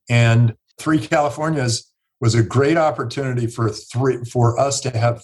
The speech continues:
three states that all kind of had to be accountable to us. So if one state was sort of acting too heavy-handed,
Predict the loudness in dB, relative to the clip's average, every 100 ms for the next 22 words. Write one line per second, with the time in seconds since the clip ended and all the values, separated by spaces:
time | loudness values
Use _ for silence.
0 | -4 -4 -2 -2 0 0 0 -2 _ _
1 | -4 0 0 0 -4 -4 0 0 0 -2
2 | -6 -6 -4 -2 0 0 0 -2 -2 -2
3 | 0 -2 -4 -10 -10 _ _ _ -6 0
4 | 0 2 0 2 -2 -2 0 0 0 0
5 | 0 2 2 0 0 0 0 -2 -4 -4
6 | -4 -2 0 2 0 -2 -4 0 2 4
7 | 4 0